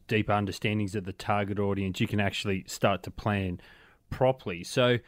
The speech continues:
following on from that understanding and then also understanding that we wanna be culturally relevant, what sort of assets do you see as being able to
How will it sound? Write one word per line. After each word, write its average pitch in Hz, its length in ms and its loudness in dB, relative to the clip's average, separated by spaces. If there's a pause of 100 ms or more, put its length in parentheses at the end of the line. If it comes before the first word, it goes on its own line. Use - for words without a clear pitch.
(220)
following 117 420 0
on 127 220 2
from 123 300 2
that 107 140 4
understanding 131 880 2
and 104 520 0
then 101 280 2
also 101 380 2
understanding 98 760 0 (100)
that 98 320 0
we 101 100 -2
wanna 98 240 -2
be 92 140 -4
culturally 95 840 -2 (100)
relevant, 104 600 0
what 202 140 2
sort 247 120 4
of 139 80 2
assets 151 480 0
do 127 100 -2
you 131 120 4
see 131 260 4
as 110 80 2
being 117 300 4
able 110 240 2
to 107 420 2